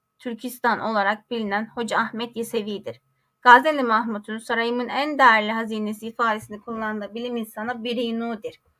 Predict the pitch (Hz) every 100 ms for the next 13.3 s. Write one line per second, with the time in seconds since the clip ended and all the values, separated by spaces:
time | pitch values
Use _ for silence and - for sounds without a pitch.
0 | _ _ _ _ _ 269 294 381 - 285
1 | 240 214 233 226 220 185 190 214 240 240
2 | 240 226 220 202 226 226 220 226 233 202
3 | 208 220 214 214 - 214 202 214 - 196
4 | - _ _ _ _ _ _ 277 339 277
5 | 262 247 208 247 240 226 226 208 208 233
6 | 226 - 247 277 269 233 226 220 208 202
7 | 196 196 220 214 226 240 - _ _ 247
8 | 226 254 233 220 220 175 190 214 226 220
9 | 226 226 233 240 233 196 190 190 220 247
10 | 254 - 247 254 - _ _ - - _
11 | _ _ - 247 247 - - 233 - 233
12 | 233 _ 262 262 294 240 - 226 208 202
13 | 202 226